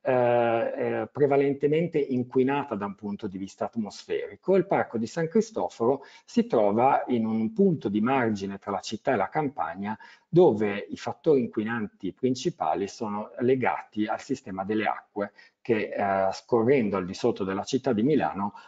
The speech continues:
trovano molti fattori di inquinamento. E per questo motivo abbiamo deciso di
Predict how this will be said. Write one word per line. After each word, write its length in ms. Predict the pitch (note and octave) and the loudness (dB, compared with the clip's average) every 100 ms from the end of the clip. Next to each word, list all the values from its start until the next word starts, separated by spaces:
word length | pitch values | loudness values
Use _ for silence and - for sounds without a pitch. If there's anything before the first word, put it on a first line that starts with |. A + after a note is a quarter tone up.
| _ - | _ -2
trovano 520 | C#3+ A2 A2 A2+ B2+ | 0 2 0 0 0
molti 420 | B2+ B2+ B2+ C3 | 2 2 2 0
fattori 460 | C3 B2+ - F#2 F#2 | -4 -4 -4 -6 -6
di 80 | G2 | -8
inquinamento. 720 | F#2+ G2 F#2 E2+ - _ - | -8 -10 -10 -12 -18 _ -2
E 40 | |
per 160 | D3+ G#3 | 0 2
questo 280 | C4 - C3 | 2 2 2
motivo 600 | D#3+ E3+ G2 F#2+ A#3+ B3+ - _ _ | 2 0 -4 -2 -2 -2 -10 _ _
abbiamo 320 | C#3+ D#3+ F#3 F#3 | 0 2 4 4
deciso 600 | G3 - D3 C#3+ D3+ D3 | 2 2 0 2 2 2
di 360 | A#2+ B2+ C3 | 4 4 2